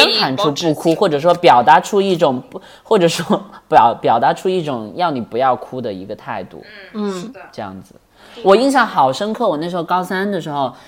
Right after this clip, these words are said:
Speaker 2: 然后，呃，因为那时候我出国嘛，然后不要高考，然后就拍了个高三纪念片给我们毕业的那个，我们那一届的。然后当时我印象好深刻，就是采访一个我们竞赛的一个同学，就是，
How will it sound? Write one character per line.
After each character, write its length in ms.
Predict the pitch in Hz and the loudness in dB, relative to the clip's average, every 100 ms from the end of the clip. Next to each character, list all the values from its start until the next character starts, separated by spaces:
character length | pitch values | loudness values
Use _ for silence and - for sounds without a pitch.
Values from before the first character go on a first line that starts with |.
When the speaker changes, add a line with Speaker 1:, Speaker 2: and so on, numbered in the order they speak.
| - | -16
Speaker 2:
然 160 | - 135 | -6 -4
后， 460 | 160 165 147 120 - | 0 4 4 2 -4
呃， 280 | 135 127 127 | -2 0 -2
因 160 | 151 185 | -4 -6
为 140 | 190 | -4
那 140 | 190 | -6
时 80 | 185 | -4
候 60 | 147 | -6
我 60 | |
出 200 | 113 170 | -6 -8
国 180 | 135 117 | -4 -4
嘛， 160 | 135 139 | -4 -6
然 80 | 123 | -6
后 100 | 143 | -8
不 140 | 131 | -6
要 180 | 143 143 | -6 -4
高 200 | 139 143 | -6 -8
考， 260 | - 80 | -8 -10
然 100 | 104 | -10
后 80 | 123 | -10
就 140 | 135 135 | -10 -10
拍 240 | - 147 | -8 -6
了 80 | 139 | -6
个 80 | 120 | -8
高 180 | 135 | -10
三 140 | 135 139 | -8 -8
纪 80 | 143 | -6
念 140 | 131 | -8
片 320 | 135 131 139 | -8 -8 -8
给 180 | 131 98 - | -8 -12 -14
我 100 | 104 | -16
们 140 | 98 107 | -14 -10
毕 100 | 139 | -8
业 140 | 131 | -6
的 80 | 107 | -8
那 200 | 107 107 | -10 -12
个， 240 | 104 95 - | -14 -16 -16
我 80 | 104 | -14
们 120 | 104 | -10
那 80 | 127 | -8
一 100 | 117 | -8
届 240 | 113 120 | -8 -10
的。 80 | - - - - - - - | -10 -18 -20 -20 -20 -12 -2
然 100 | 202 | 0
后 20 | |
当 160 | 220 | 0
时 80 | 226 | -2
我 140 | 196 165 | -2 -4
印 80 | |
象 100 | 185 | -6
好 140 | 165 131 | -8 -10
深 160 | 147 | -10
刻， 140 | 160 156 | -10 -10
就 100 | 156 | -10
是 100 | 151 | -12
采 240 | - 120 | -10 -8
访 220 | 160 139 | -6 -6
一 100 | 120 | -8
个 140 | 113 131 | -8 -10
我 80 | 107 | -10
们 140 | 113 | -10
竞 180 | 160 156 | -10 -10
赛 240 | 190 185 | -6 -6
的 60 | 120 | -6
一 100 | 101 | -8
个 80 | 107 | -12
同 220 | 87 92 | -16 -16
学， 220 | 110 98 | -14 -14
就 100 | 123 | -14
是， 240 | 117 120 | -10 -12